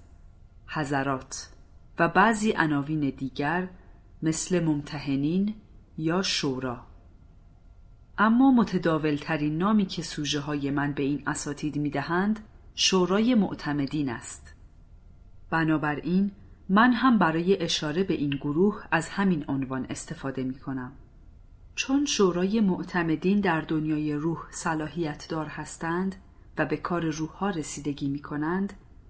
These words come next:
در سخنرانی‌هایم از موجوداتی حرف می‌زنم که ردای قضاوت به تن دارند و از روح‌ها درباره عملکرد زندگی‌های قبلشان سؤال می‌کنند.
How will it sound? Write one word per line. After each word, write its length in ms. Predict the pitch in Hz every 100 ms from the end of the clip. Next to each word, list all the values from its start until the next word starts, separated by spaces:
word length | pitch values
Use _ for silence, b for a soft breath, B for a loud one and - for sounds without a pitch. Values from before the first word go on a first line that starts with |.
| -
در 140 | 165
سخنرانی‌هایم 1300 | 170 - - 151 151 156 156 147 - 185 180 180 180 B B -
از 220 | 202 180
موجوداتی 640 | 202 190 202 254 254 247
حرف 380 | 196 185 185 -
می‌زنم 540 | 180 175 175 175 170 - -
که 180 | - 170
ردای 400 | 156 170 190 190
قضاوت 600 | 185 151 147 143 170 -
به 100 | 143
تن 240 | 143 139
دارند 460 | 139 139 139 135 - - - - - - - - -
و 140 | 160
از 300 | 156 151 147
روح‌ها 480 | 147 156 - - 190
درباره 640 | 180 165 160 160 160 170
عملکرد 720 | - 170 156 147 - 202 233
زندگی‌های 680 | 196 170 156 143 147 151 139
قبلشان 680 | - 151 165 165 - 180 180
سؤال 480 | - - 185 196 185
می‌کنند. 640 | 139 - - 131 131 -